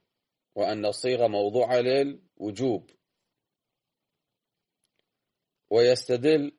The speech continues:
بدليل ويضيف له مؤيد،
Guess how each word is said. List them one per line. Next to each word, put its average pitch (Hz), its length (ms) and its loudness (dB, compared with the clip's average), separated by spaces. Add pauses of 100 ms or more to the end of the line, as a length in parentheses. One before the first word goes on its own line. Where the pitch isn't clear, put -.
(440)
بدليل 131 840 0 (1080)
ويضيف 117 640 0
له 135 240 0
مؤيد، 120 720 -2